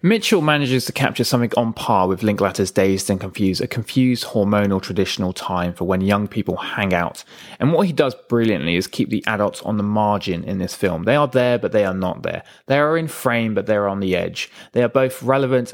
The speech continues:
and irrelevant. And this sort of conveys the sexual discovery of adolescence, this fear of sex, the excitement of sex. And as the film portrays the danger of sex, and this story has no doubt have some serious weight attached to it, whether you see it as extremely metaphorical or you take it for face value is completely up to you.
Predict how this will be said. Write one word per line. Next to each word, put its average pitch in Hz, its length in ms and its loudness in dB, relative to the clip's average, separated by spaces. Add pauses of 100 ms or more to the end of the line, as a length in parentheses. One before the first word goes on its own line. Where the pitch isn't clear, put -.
and 117 160 -2
irrelevant. 101 520 0
And 127 100 2
this 156 80 0
sort 190 220 0
of - 20 -20
conveys 104 540 0
the - 100 -10
sexual - 400 0
discovery 98 460 -2
of 87 160 -2
adolescence, 95 580 -2
this - 240 -6
fear 95 320 -2
of 90 80 -4
sex, - 320 -4
the 113 100 -2
excitement 107 540 0
of 95 80 -8
sex. - 380 -4 (320)
And 135 80 4
as 143 80 0
the 170 80 2
film 156 200 2
portrays 120 460 0
the 101 100 -8
danger 113 460 2
of - 80 -6
sex, - 380 -6
and 95 100 -2
this 104 120 -2
story 110 260 0
has 101 180 -4
no 104 140 2
doubt 95 160 0
have 104 180 -4
some 95 140 -8
serious 98 320 -4
weight 95 160 -4
attached - 420 -4
to 104 100 2
it, - 160 0 (600)
whether 180 200 2
you 175 100 4
see 156 220 2
it 95 60 2
as 117 80 -2
extremely 120 420 0
metaphorical 147 640 0
or 139 100 2
you 117 60 0
take 117 220 -2
it - 20 -10
for 110 100 -10
face 131 260 0
value 104 300 2
is 80 160 -2
completely 92 720 -4
up - 280 -8
to 82 120 -6
you. 90 280 -2